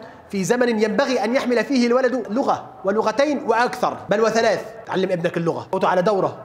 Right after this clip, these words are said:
على اليوتيوب، ما تدفع يا أخي، ما تدفع مال. هلا مت-، الوضع،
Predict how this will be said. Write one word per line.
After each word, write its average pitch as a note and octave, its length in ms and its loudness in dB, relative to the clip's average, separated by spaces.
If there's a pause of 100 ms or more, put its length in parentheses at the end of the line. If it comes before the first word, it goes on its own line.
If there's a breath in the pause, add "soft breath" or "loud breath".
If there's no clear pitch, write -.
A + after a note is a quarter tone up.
(100)
على G#3+ 100 2
اليوتيوب، F4 420 2
ما D#4 100 2
تدفع D4+ 280 0
يا D#3 100 -6
أخي، F3+ 100 -8
ما A#3+ 80 2
تدفع C#4+ 200 -4
مال. F3 300 0
هلا A3 300 2
مت-، E3 280 -6 (440)
الوضع، G3+ 280 2